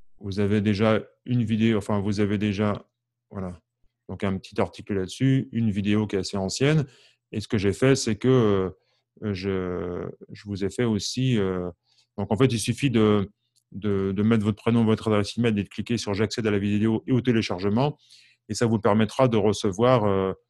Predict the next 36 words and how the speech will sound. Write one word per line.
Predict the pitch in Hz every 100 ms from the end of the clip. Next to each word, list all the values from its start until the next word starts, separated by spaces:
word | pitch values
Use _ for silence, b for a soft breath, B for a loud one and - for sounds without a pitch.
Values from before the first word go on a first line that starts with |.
| _ _ 107
donc | 104 101
le, | 95 92 90 87 87 87 87 90 -
le | 104 101
guide | 101 131
récapitulatif | 117 110 120 - 113 - 135
des | 110
caractéristiques | - 110 107 120 107 135
de | 104
chaque | - 127
modèle. | 123 113 101
C'est-à-dire | - 95
qu'en | 107
fait, | 139 135
ce | -
que | 104
j'ai | 107
fait, | 131 147 151 B B B B
c'est | - - 117
que | 117 107 107 104 101 101 98 98
vous | 107 107
avez, | 101 123 113
euh, | 95 95 - _ _ -
le, | 98 95 92 92 - _ _ _ _
toutes | - 135
les |
caractéristiques, | 131 117 101 117 113 139
donc | 113 101 110
en | 101
quoi | 101 127
ils | 113
sont | 110
faits, | 98 131
en | 127 107
quel | 113
matériau, | 104 101 104 101 120 139 123
euh, | 98